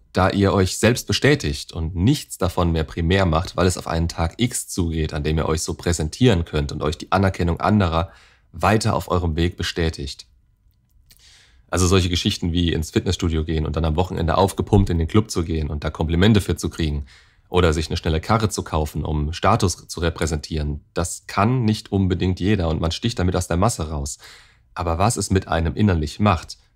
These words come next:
das ist der Scheiß dabei. Nehmen wir das Auto als Beispiel. Es gibt zwei Möglichkeiten, es zu betrachten. Einmal, um Status zu zeigen, zu zeigen, was man hat, schneller fahren zu können als andere, sich die Bestätigung also zu einem Großteil aus dem Außen zu holen und sich gut zu fühlen, weil man mehr erreicht hat als andere.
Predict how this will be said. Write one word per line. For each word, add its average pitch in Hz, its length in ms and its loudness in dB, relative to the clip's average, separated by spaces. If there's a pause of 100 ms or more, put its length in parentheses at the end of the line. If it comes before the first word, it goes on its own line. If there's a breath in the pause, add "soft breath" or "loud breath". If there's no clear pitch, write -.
(120)
das 85 160 -2
ist 98 120 -6
der 104 100 2
Scheiß 101 280 0
dabei. 69 380 -6 (340)
Nehmen 110 240 6
wir 131 80 6
das 117 140 -2
Auto 104 280 4
als 80 180 -2
Beispiel. 78 520 -6 (100)
Es 87 120 -6
gibt - 200 -8
zwei 104 260 4
Möglichkeiten, 98 640 2
es 82 160 -4
zu - 80 -16
betrachten. 80 600 -4 (1000)
Einmal, 104 500 6
um 95 140 2
Status 87 440 2
zu - 120 -18
zeigen, 110 500 2 (140)
zu 104 100 0
zeigen, 113 400 4
was 95 160 2
man 95 220 4
hat, - 180 0
schneller 117 420 4
fahren 101 280 6
zu 98 80 -2
können 92 240 2
als 90 160 0
andere, 80 420 0
sich 98 220 -2
die 104 80 -2
Bestätigung 101 520 2
also 90 200 2
zu - 100 -10
einem 87 160 2
Großteil 101 420 2
aus - 120 -4
dem 92 100 -8
Außen 101 400 2
zu 87 160 -2
holen 78 240 2
und 82 140 -2
sich - 180 -6
gut 139 220 6
zu - 100 -4
fühlen, 76 460 0
weil 82 100 2
man 82 180 2
mehr 92 280 4
erreicht 123 400 4
hat 82 100 -4
als 82 180 -8
andere. 73 460 -4